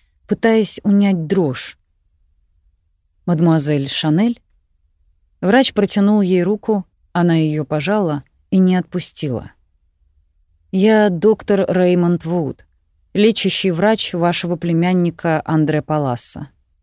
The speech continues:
"Да, конечно, благодарю вас. Как он, доктор?" Вуд сел в кресло, освобожденное Луи, одновременно высвободив руку из пальцев Коко. "Ваш племянник очень болен,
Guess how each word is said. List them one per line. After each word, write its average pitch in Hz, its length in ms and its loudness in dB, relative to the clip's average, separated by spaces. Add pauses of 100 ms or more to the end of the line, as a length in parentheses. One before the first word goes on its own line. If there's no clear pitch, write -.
(1160)
"Да, 185 460 2
конечно, 196 720 2 (220)
благодарю 226 500 4
вас. 165 260 0 (380)
Как 226 320 0
он, 147 260 -2
доктор?" 165 460 -2 (1300)
Вуд 247 280 2
сел 240 200 2
в - 80 -4
кресло, 247 540 2
освобожденное 190 920 0
Луи, 180 400 2 (540)
одновременно 226 960 4
высвободив 196 880 0
руку 202 440 0
из - 140 -8
пальцев 165 500 -4
Коко. 160 520 -6 (1400)
"Ваш 220 400 0
племянник 196 720 2
очень 185 440 2
болен, 139 500 0